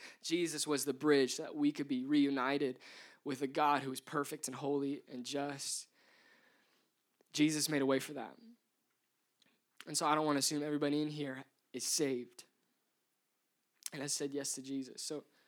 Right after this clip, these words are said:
in the privacy of this moment, I don't wanna, I don't wanna point you out, embarrass you, but I do wanna, I do wanna agree with you and, and agree on this decision together with you and celebrate, because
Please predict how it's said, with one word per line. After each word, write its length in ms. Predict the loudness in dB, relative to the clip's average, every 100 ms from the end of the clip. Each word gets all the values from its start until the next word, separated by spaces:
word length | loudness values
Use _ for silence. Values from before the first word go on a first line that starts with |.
| _ _ _ _ _
in 80 | -8
the 60 | -6
privacy 500 | 2 4 4 2 0
of 80 |
this 160 | 0 -4
moment, 260 | -2 -2 -2
I 40 |
don't 100 | -2
wanna, 160 | -4 -8 -16 -10
I 60 |
don't 80 | -6
wanna 100 | -6
point 300 | -6 -8 -4
you 60 | -4
out, 160 | -4 -6
embarrass 500 | -8 -2 0 0 0
you, 140 | -2 -2
but 80 | -2
I 80 | -4
do 220 | -2 -2
wanna, 220 | -2 -4 -8
I 100 | -10
do 220 | -2 2
wanna 260 | 4 2 -2 -10 -20 _ _
agree 380 | -10 -2 2 4
with 260 | 2 -2
you 220 | -2 -2 -2 -10 _ _
and, 160 | -8 -6 -4
and 120 | -4
agree 320 | -2 2 2
on 160 | 2 0
this 160 | -2
decision 520 | -2 -2 -2 -2 -6 -10
together 380 | -8 -4 -2
with 300 | 2 0 0
you 160 | -4 -2
and 100 | -2
celebrate, 640 | 0 4 4 4 2 0 -4 _ _ -20 -20 -20 -20 _ _ _ _ _ _
because 400 | -10 -6 -6 -8